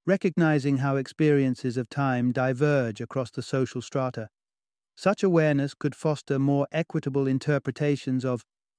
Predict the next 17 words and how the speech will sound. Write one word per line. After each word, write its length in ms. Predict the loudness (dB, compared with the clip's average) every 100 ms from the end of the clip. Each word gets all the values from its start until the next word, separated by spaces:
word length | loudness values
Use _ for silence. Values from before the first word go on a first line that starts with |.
| -8
time 400 | -2 2 2 2
management, 600 | 2 0 0 -4 -6 -10 _ _ _ _ _ _ _ _
ultimately 600 | 0 2 2 2 2 2
recalibrating 920 | 4 2 2 0 2 2 0 0 0 -4
the 80 |
concept 560 | -2 -2 -2 -2 -4 -4
to 100 | -8
serve 380 | -4 0 0 0
diverse 540 | -2 0 0 0 0 0
needs 440 | 2 2 0 -2
in 160 | -2 -2
a 60 |
society 760 | -4 -4 -2 0 0 -2 -4 -4
sensitive 680 | 0 0 0 -2 -4 -4
to 100 | -6
temporal 480 | -4 -2 -2 -2 -6
disparities. 840 | -6 -6 -2 0 -2 -4 -8 -10